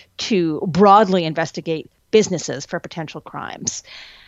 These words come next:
We obviously don't know the details, but what we do know and what we did learn this week is that her office has detailed two assistant attorneys general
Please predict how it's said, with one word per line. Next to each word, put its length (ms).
We 200
obviously 400
don't 300
know 140
the 100
details, 560
but 140
what 180
we 80
do 260
know 160
and 80
what 80
we 80
did 240
learn 400
this 260
week 380
is 300
that 500
her 300
office 680
has 600
detailed 680
two 360
assistant 560
attorneys 380
general 580